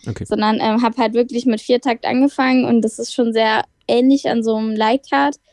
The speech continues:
Speaker 2: Ähm, am Anfang war das auch noch so, ja, ich war jetzt nicht, ähm, schlecht, aber es war jetzt auch noch nichts Besonderes.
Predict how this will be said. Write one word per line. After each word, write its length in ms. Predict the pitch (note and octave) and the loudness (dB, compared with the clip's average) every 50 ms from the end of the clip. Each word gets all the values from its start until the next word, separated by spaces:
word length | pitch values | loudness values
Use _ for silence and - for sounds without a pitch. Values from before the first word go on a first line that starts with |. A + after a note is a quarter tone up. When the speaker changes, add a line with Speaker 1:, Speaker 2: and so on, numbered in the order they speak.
| _ _ _ _ _ _ _ _ - | _ _ _ _ _ _ _ _ -4
Speaker 2:
Ähm, 420 | - A#3+ B3 B3 B3 B3 B3 - - _ _ _ _ _ _ _ _ - | 0 0 2 2 2 0 -2 -4 -6 _ _ _ _ _ _ _ _ -6
am 180 | - D4 A#3+ - - - | -4 -4 -4 -6 -6 -6
Anfang 920 | - A#3+ C4+ D#4+ D#4+ - - - D4+ C#4+ C#4+ C#4+ C#4+ C#4+ C#4+ C#4+ C#4+ - - _ _ _ _ _ _ _ _ _ _ _ _ _ _ _ | -2 2 2 2 0 0 -2 -2 0 2 2 2 4 4 4 4 2 0 -2 _ _ _ _ _ _ _ _ _ _ _ _ _ _ _
war 180 | - A3+ A#3 A#3 | -4 -2 -2 -2
das 160 | A#3+ C4 B3+ | -2 -2 -2
auch 180 | - - A#3 A#3 | -2 0 0 0
noch 140 | A3+ A3+ A3+ | 0 -2 -6
so, 520 | - - - A3+ A3 G#3+ G#3+ G#3+ G#3 - _ _ | -6 -4 -2 -2 0 0 0 -2 -4 -6 _ _
ja, 280 | - A3 G#3+ A3 A3+ A#3+ | -2 0 0 2 0 0
ich 180 | B3+ - - - | -2 -4 -6 -4
war 160 | G#3 G3+ G#3 | -2 0 0
jetzt 200 | G#3+ - - - | -2 -4 -6 -4
nicht, 360 | A3+ A3+ A#3+ - - - - _ _ _ _ _ _ _ _ _ _ _ - | -4 -4 -4 -6 -8 -20 -20 _ _ _ _ _ _ _ _ _ _ _ -4
ähm, 240 | G#3+ G#3+ G#3 G#3 | -2 -2 0 -2
schlecht, 580 | G#3 - - A3 G#3 G#3+ A#3+ D#4 D4+ - - - | -4 -4 -2 0 2 2 2 2 0 -2 -4 -4
aber 240 | - - A3+ G#3 G#3 | -4 -2 -2 -2 -2
es 140 | G#3+ - - | -2 -2 -2
war 80 | G#3+ | -2
jetzt 140 | G#3+ - - | -2 -2 -2
auch 80 | A3 A3 | -2 -2
noch 100 | G#3+ G#3+ | -2 -2
nichts 220 | A3 A3 - - | -4 -4 -6 -8
Besonderes. 720 | - G#3+ G#3+ G#3+ G#3+ C4 C#4 C#4+ C#4 C#4 C#4+ D4+ - - | -12 -6 -4 0 2 2 2 2 2 2 0 0 -2 -4